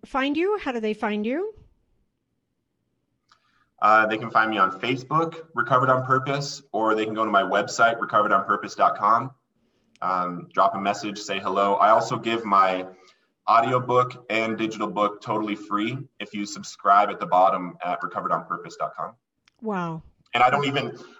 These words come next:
Speaker 2: I don't even know how to use an email list yet, so don't think I'm, like, gonna start sending you a bunch of stuff. Like, I literally have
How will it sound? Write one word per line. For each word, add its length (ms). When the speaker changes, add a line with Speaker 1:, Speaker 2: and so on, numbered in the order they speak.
Speaker 2:
I 80
don't 100
even 180
know 200
how 100
to 160
use 160
an 160
email 260
list 260
yet, 160
so 120
don't 240
think 160
I'm, 140
like, 160
gonna 120
start 260
sending 220
you 80
a 40
bunch 180
of 80
stuff. 320
Like, 140
I 100
literally 320
have 300